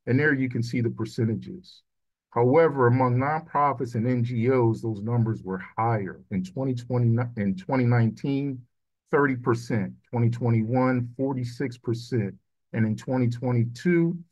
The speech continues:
forty-seven percent. Additionally, getting more specific by the geographical area of Washington, D C,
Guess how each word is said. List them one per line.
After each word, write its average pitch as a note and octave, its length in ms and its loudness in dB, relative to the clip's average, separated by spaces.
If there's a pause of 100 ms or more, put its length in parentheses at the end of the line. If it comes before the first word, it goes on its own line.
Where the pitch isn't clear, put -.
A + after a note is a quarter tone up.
(100)
forty-seven C3 800 -4
percent. A#2 500 -6 (1000)
Additionally, A2 760 2
getting A#2+ 340 2
more C#3+ 180 2
specific B2+ 560 -2 (120)
by A#2+ 180 2
the A2 120 -4
geographical A#2+ 1000 0
area A#2 300 4
of G#2 60 -2
Washington, A#2+ 600 0
D A2+ 180 0
C, A2+ 480 0